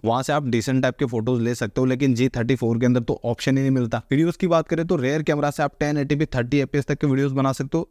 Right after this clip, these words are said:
जी फिफ्टी फ़ोर में आपको सिक्सटी एफ पी एस का ऑप्शन भी मिल जाता है। क्वालिटी अगर आप देखोगे तो दोनों फोन के साथ में अच्छी है, साथ ही साथ स्टेबल वीडियोज भी आप बना सकते हो।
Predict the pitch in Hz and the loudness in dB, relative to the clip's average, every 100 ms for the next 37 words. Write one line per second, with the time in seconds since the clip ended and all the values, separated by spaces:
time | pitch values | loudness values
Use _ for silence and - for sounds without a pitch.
0 | - 147 165 151 170 147 151 147 - 160 | 0 0 2 0 0 0 0 -2 -2 -4
1 | - 147 - 160 - 156 - 135 - 151 | -2 -2 0 0 0 -2 0 -2 0 0
2 | 151 151 139 120 139 156 135 143 147 151 | 2 2 0 0 -4 0 0 2 0 0
3 | 147 131 120 139 135 143 131 117 131 131 | 0 0 -2 0 0 0 2 2 2 2
4 | 131 135 123 117 127 117 - 143 131 117 | 0 0 0 0 0 -2 -2 0 0 -2
5 | 123 131 - - 131 131 131 120 123 127 | -2 -4 -4 -2 0 2 2 2 0 0
6 | 131 127 117 120 - 113 143 | 0 0 0 0 -2 -4 -4